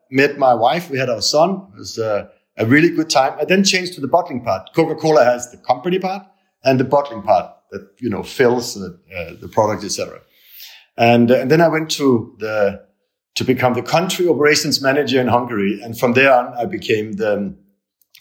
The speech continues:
I became the sales manager. And then we were lucky that we had a pretty good, uh, lucky. We worked very hard and got a very good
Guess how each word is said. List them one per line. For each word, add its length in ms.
I 80
became 480
the 180
sales 300
manager. 300
And 160
then 280
we 100
were 160
lucky 280
that 140
we 80
had 140
a 40
pretty 280
good, 280
uh, 420
lucky. 380
We 120
worked 260
very 160
hard 280
and 80
got 140
a 40
very 220
good 280